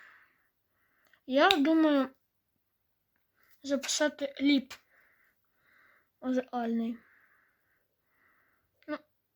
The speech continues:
да, ліп. Там, де буде батько, синок, молодший син.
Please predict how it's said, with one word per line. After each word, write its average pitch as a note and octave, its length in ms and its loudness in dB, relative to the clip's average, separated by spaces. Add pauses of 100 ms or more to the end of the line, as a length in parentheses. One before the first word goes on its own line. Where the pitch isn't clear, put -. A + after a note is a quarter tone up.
(1200)
да, A3+ 280 -4 (140)
ліп. A#3 320 -8 (1040)
Там, B3+ 220 -2
де B3+ 100 0
буде A3+ 320 -8 (3000)
батько, A#3+ 540 -6 (2250)
синок, B3+ 640 -4 (1120)
молодший C4 500 -6
син. C4+ 380 -10